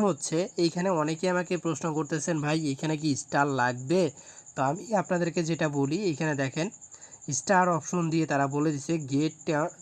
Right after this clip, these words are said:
ton coin for মানে for gas।" তো আপনাকে এখানে টন কয়েনটা মানে গ্যাস ফ্রি হিসাবে দিতে হতে পারে বা এরকমও হতে পারে আপনাকে স্টার দিয়ে আর কি এইখানে টোকেনটা আমাদেরকে ক্লেম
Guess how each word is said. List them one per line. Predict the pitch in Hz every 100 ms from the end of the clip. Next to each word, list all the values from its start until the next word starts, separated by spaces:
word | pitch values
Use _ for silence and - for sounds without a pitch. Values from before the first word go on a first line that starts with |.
| -
ton | 151 156 156
coin | 143 147 196 -
for | 156 143 - - - - - -
মানে | 139 131 127 113 -
for | 170 170 139
gas।" | 131 110 - - - - -
তো | 143
আপনাকে | 135 165 185 175
এখানে | 175 190 - - -
টন | 185 180 202 -
কয়েনটা | 190 190 208 208 202 - - 175
মানে | 160 156 147 - - -
গ্যাস | - 165 165
ফ্রি | - 202
হিসাবে | 180 165 180 165
দিতে | 170 -
হতে | 160 143 151
পারে | 139 131 135 - -
বা | 143 147
এরকমও | 170 170 160 185 190
হতে | 180 185
পারে | 175 156 151
আপনাকে | 147 151 151
স্টার | - - 160 160 147
দিয়ে | 151 143 170 - - - - -
আর | 139 139
কি | 147 143 139 143 -
এইখানে | 151 143 147 143 139
টোকেনটা | 156 156 143 139
আমাদেরকে | 131 131 143
ক্লেম | 156 135 131